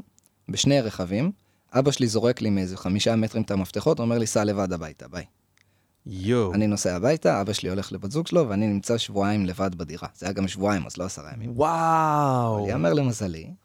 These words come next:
Speaker 1: אני הגעתי מהודו, אני רגיל לשבת שבועיים בלי לעשות כלום.
Speaker 2: <laughs>
Speaker 1: אני יודע איך זה נראה, אני יודע איך זה עובד, הכל בסדר גמור, מדבר עם חברים, קצת פייסטיים, פתאום יש לי טלוויזיה, משהו שלא היה חצי
Speaker 2: כן.
Speaker 1: שנה.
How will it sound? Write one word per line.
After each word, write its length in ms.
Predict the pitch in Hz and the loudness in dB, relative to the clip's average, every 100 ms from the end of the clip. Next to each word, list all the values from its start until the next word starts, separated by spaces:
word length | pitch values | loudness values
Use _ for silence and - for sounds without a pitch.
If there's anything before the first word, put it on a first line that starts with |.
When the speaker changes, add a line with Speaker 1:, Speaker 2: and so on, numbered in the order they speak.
| _ | _
Speaker 1:
אני 180 | 131 143 | 0 2
הגעתי 300 | 120 113 104 | 2 0 0
מהודו, 580 | 98 85 80 87 123 196 - _ - | 0 -2 -4 -6 -4 -4 -8 _ 0
אני 160 | 185 | 2
רגיל 320 | 185 180 202 | 4 4 4
לשבת 300 | 175 - 165 | 2 2 0
שבועיים 260 | 156 156 120 | 2 2 2
בלי 100 | 101 | 2
לעשות 300 | 117 113 117 | 0 0 -4
כלום. 200 | - 85 147 254 - - | -6 -6 6 6 8 2
Speaker 2:
<laughs> 340 | - - - | 0 -4 -4
Speaker 1:
אני 140 | 127 143 | 0 2
יודע 240 | 127 117 | 4 4
איך 120 | 110 | 2
זה 80 | - | 0
נראה, 600 | 101 104 139 135 127 - - | 0 2 4 4 4 2 2
אני 160 | 127 | 4
יודע 160 | 113 113 | 4 2
איך 120 | 110 | 0
זה 100 | 104 | -2
עובד, 440 | 95 131 127 120 107 98 | 2 4 4 4 0 -6
הכל 300 | 127 - 135 | -4 2 2
בסדר 380 | 101 98 113 101 | 2 0 0 0
גמור, 420 | 92 120 233 226 | -2 0 2 2
מדבר 240 | 247 277 254 | 6 6 6
עם 180 | 208 214 | 4 2
חברים, 720 | 127 117 151 220 202 185 151 | 0 2 4 6 6 4 2
קצת 260 | - 117 | 0 -2
פייסטיים, 580 | - 175 165 147 139 120 - - - | 2 2 4 2 2 2 -4 -14 -6
פתאום 200 | 135 117 | -2 0
יש 100 | 117 | 0
לי 80 | 123 | 0
טלוויזיה, 720 | 117 101 101 127 180 165 147 | 2 0 4 4 4 4 2
משהו 280 | 131 127 131 | 0 -4 0
שלא 220 | 123 120 | 2 4
היה 460 | 113 107 107 104 104 | 4 4 2 2 0
חצי 280 | 117 101 | -4 -2
Speaker 2:
כן. 80 | 117 | 2
Speaker 1:
שנה. 420 | 110 107 104 101 | 2 2 0 -2